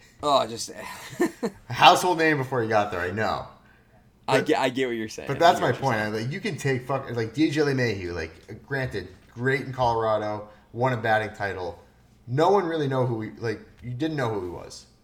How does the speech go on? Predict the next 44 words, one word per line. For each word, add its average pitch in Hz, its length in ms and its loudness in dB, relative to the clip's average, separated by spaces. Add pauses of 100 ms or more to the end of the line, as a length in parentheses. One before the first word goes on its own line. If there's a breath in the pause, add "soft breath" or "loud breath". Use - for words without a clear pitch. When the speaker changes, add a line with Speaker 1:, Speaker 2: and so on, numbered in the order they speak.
(120)
Speaker 1:
Oh, 170 160 4
yeah. 120 240 -2 (120)
Speaker 2:
Gets 156 200 0
to 160 80 -8
New 151 80 -4
York, 127 500 0 (400)
spotlight's 120 480 0
thrown 110 220 -4
on 104 160 -2
him, 98 340 -8
he 120 160 -10
performs. 98 600 -8 (680 soft breath)
Urshela's 135 460 -4
another 120 280 0
example. 87 460 -8
There, 104 160 -6
there's 131 320 -4
too - 180 -4
many, 185 300 -2
Luke 139 240 -6
Voit, 127 380 0
I 110 40 -4
mean, 117 200 -4
there's 127 200 -4
so 156 220 -4
many 165 140 -6
examples. 123 520 -4
If 104 140 -8
you 117 80 -10
play 151 280 -2
in 165 40 -4
New 160 80 -4
York 127 320 0
and 120 120 -4
you, 113 60 -12 (120)
and 120 100 -4
you 107 120 -8
perform 131 500 -6
well, 104 400 -4 (400 loud breath)
New 123 160 0
York 123 340 2
will 123 120 -2
market 104 360 -4
you. 76 240 -8